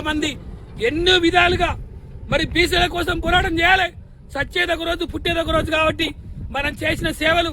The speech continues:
మనం చేసిన గుర్తింపు ఉంటది. మరి ఎంతో మంది అమరవీరులు అయ్యిరు, ఆ అమరవీరుల గుర్తింపు వచ్చింది.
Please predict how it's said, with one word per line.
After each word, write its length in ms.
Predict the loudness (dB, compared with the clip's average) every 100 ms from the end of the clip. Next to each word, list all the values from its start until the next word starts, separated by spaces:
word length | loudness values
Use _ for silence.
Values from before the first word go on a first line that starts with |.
| -6 -12 -14 -12 -6
మనం 140 | -4 -2
చేసిన 220 | 0 0 -2
గుర్తింపు 340 | -4 -4 -4 -2
ఉంటది. 260 | 0 2 0 -4 -10 -10 -4
మరి 120 | 0 0
ఎంతో 160 | 0 0
మంది 160 | 2 0 2
అమరవీరులు 480 | 2 2 0 2 4
అయ్యిరు, 260 | 4 2 -4 -10 -12 -10 -4
ఆ 40 | -2 -2
అమరవీరుల 440 | -2 0 0 -2 -2
గుర్తింపు 280 | -2 0 0
వచ్చింది. 260 | 0 0 0